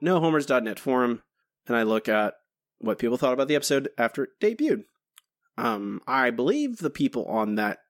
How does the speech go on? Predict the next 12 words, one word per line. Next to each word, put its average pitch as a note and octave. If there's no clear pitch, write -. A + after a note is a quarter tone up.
forum B2+
at -
the -
time A#3
were C#3+
in F3+
some E3+
kind F3+
of D#3+
mass D#3+
psychosis, -
Matt. G#2